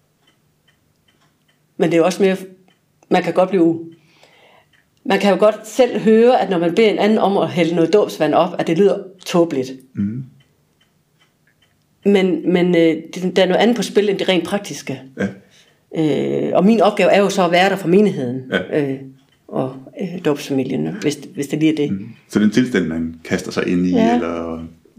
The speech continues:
Speaker 2: øh, man,
Speaker 1: Det er det.
Speaker 2: man kommer ind i.
Speaker 1: Ja.
Speaker 2: Mhm. Hvor musikken har en særlig betydning også, eller?
Speaker 1: Ja.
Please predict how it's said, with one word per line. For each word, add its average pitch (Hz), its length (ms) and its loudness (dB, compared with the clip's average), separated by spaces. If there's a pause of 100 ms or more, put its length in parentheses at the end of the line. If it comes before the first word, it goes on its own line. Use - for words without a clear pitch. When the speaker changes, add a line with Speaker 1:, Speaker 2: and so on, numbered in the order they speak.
(340)
Speaker 2:
øh, - 120 -10
man, 175 80 -6
Speaker 1:
Det 190 80 2
er 196 120 2
det. 196 100 -4 (120)
Speaker 2:
man - 140 -8
kommer 170 240 -2
ind - 200 -6
i. 90 200 -12
Speaker 1:
Ja. 208 160 0 (240)
Speaker 2:
Mhm. 117 320 -8 (300)
Hvor 92 120 -2
musikken 135 520 0
har 104 220 2
en 92 300 -2
særlig 120 460 0 (640)
betydning 120 440 2
også, 127 340 -2
eller? 90 320 -4
Speaker 1:
Ja. 180 200 -2